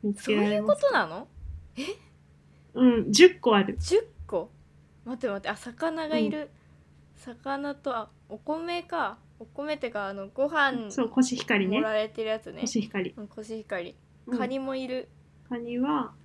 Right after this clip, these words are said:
Speaker 1: ベニズワイガニ。
Speaker 2: あー。あとなんか牛っぽいのもいる。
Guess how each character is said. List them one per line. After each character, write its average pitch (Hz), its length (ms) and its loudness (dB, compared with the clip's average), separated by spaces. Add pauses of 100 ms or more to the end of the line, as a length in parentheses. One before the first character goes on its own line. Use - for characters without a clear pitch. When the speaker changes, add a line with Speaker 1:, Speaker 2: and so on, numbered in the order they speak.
Speaker 1:
ベ 233 120 4
ニ 226 140 6
ズ 208 100 4
ワ 208 100 4
イ 202 80 2
ガ - 80 -6
ニ。 - 160 -10 (920)
Speaker 2:
あ 196 400 -10 (1000)
ー。 220 60 -14
あ 233 40 -10
と 233 120 -12
な 220 60 -8
ん - 20 -10
か 160 100 -12
牛 202 220 -10
っ 285 120 -10
ぽ 311 140 -4
い 277 60 -6
の 226 100 -8
も 190 140 -8
い 180 80 -10
る。 165 180 -14